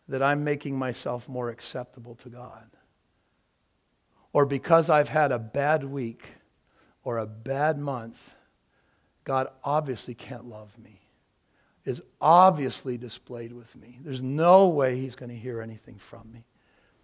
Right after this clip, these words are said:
We fall into some of this faulty thinking so often.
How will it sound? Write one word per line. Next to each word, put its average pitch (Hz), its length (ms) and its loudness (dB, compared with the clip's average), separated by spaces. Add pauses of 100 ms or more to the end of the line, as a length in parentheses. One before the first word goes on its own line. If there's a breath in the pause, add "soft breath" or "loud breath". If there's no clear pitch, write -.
(140)
We 147 100 -2
fall 160 420 6
into 131 240 -2
some 143 220 0
of 131 100 0
this 120 140 -4
faulty 135 400 -4
thinking 123 440 -8
so 113 220 -6
often. 110 480 -10